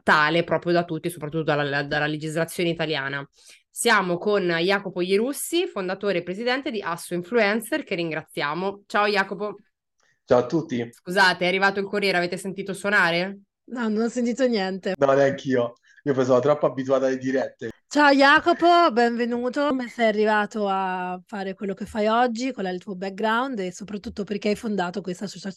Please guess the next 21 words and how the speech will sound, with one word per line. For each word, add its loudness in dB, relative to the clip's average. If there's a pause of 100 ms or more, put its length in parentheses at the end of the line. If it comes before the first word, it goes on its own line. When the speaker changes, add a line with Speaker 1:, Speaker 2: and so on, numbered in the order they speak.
(120)
Speaker 3:
associazione? -6 (1300)
Speaker 2:
Allora, 2
intanto -4
grazie -2
Chiara, 0
è -8
un -14
piacere, -2
insomma, -6
di -2
essere -4
qui -12
con -4
voi, 4
eh, -4
e -6
di -18
questo 2
graditissimo -4
invito. -4
E 2